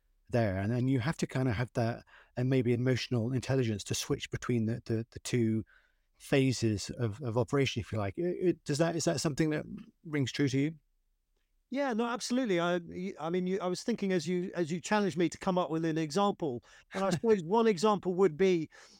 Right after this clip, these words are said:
Speaker 2: um, you know, I'm, I'm a reasonably experienced, uh, penny farthing instructor,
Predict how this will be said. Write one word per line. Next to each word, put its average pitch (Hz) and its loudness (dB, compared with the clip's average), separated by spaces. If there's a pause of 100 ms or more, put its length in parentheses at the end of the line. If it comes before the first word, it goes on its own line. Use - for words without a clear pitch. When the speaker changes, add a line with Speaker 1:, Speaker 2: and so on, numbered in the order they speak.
(100)
Speaker 2:
um, 170 -2
you 190 0
know, 170 4
I'm, 180 0
I'm 190 2
a 180 4
reasonably 185 0
experienced, 175 -2
uh, 180 -2
penny 196 0
farthing 202 2
instructor, 151 -2